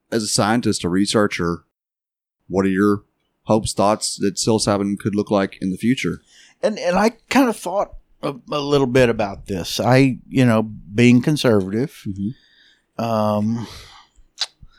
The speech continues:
Speaker 2: I think it's important that, you know, we really consider this, because this is a
Speaker 1: Mm-hmm.
Speaker 2: medicine, I think. I don't think it's a
Speaker 1: Absolutely.
Speaker 2: drug.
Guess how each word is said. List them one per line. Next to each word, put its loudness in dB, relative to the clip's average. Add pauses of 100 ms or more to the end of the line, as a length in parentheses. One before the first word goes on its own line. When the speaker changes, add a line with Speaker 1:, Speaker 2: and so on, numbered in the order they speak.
(440)
Speaker 2:
I -4
think 0
it's 2
important 0 (280)
that, 4 (3000)
you -2
know, 6
we 2
really 6
consider -4
this, -12
because -6
this 2
is 2
a 4
Speaker 1:
Mm-hmm. 4
Speaker 2:
medicine, 2
I 4
think. -10
I 2
don't 2
think 2
it's -2
a -2
Speaker 1:
Absolutely. -16
Speaker 2:
drug. 0